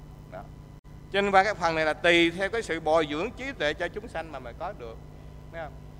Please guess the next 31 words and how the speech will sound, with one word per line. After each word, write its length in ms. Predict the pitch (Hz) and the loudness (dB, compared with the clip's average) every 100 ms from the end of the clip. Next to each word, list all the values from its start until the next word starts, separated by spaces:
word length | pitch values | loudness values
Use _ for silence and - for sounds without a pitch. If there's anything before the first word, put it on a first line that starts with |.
| - - - | -16 -8 0
Cho 80 | |
nên 240 | 190 190 196 | 6 6 8
á, 120 | 208 | 4
đại 160 | 151 156 | 4 2
chúng 240 | - 233 | 0 4
nhớ 220 | 220 262 | 6 8
là 60 | 185 | 6
câu 200 | 175 175 | 2 -2
chuyện 260 | 151 143 165 | -2 -4 -4
mà 80 | |
Ngài 320 | 147 143 139 135 | -6 -4 -4 -4
Đại, 180 | 127 147 - - | -6 -6 -10 -6
Đại 140 | 139 | -6
sư 140 | 185 | -6
Trí 160 | 170 208 | -10 -10
Khải 240 | 160 147 | -8 -6
không? 140 | 220 - - - - - - - - - - - - | -6 -8 -12 -18 -16 -16 -16 -16 -16 -16 -16 -16 -14
À, 80 | 127 | -6
cái 100 | 185 | -4
pháp 340 | 214 226 254 202 | -2 2 2 4
hội 300 | 139 151 175 | 4 4 4
á, 200 | 185 - 151 | 0 2 6
đầu 220 | 143 139 | 6 6
tiên 300 | 180 175 190 | 0 -2 -2
nhất 160 | 254 | -4
á, 200 | 247 240 | -4 -4
Ngài 240 | 170 135 131 | -6 -8 -6
độ 440 | 120 123 151 160 - - - - - | -4 -2 -2 -4 -10 -18 -18 -14 -10
một 180 | 180 147 | -8 -6
ngàn 260 | 131 127 | -6 -6
người. 280 | 127 120 113 | -8 -10 -10